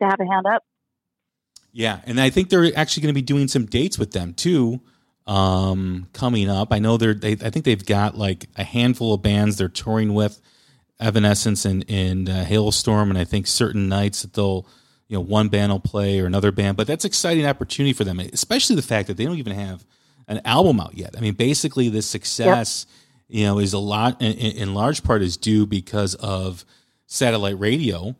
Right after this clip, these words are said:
Speaker 2: um, Sirius X M really, you know, promoting them. Um, I think it's, I don't know if it's Boneyard or, or High or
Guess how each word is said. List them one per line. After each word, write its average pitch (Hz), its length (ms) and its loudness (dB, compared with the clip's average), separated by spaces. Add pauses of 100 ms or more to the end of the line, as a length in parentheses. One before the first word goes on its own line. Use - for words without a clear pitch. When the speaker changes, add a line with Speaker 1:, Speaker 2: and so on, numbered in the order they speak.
(220)
Speaker 2:
um, 92 500 -4
Sirius 120 440 4
X 104 240 0
M 117 400 0
really, 104 540 2 (480)
you 113 140 -4
know, 98 80 2
promoting 113 560 4
them. 95 420 0 (520)
Um, 90 320 -2
I 107 60 -12
think 104 160 -4
it's, - 260 -8
I - 40 -12
don't 104 140 -4
know 95 120 0
if 90 100 -4
it's - 140 -6
Boneyard 104 680 2
or, 87 120 -2
or 85 480 -6
High 110 280 -2
or 95 120 -6